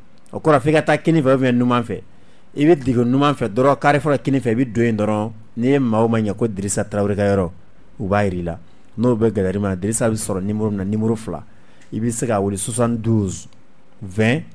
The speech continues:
quarante-neuf, cinquante.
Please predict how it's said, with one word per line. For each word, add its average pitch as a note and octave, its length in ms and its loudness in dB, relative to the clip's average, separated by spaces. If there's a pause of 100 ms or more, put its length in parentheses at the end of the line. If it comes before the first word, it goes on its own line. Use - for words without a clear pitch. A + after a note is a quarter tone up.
(480)
quarante-neuf, A#2+ 840 2 (260)
cinquante. G2+ 720 -2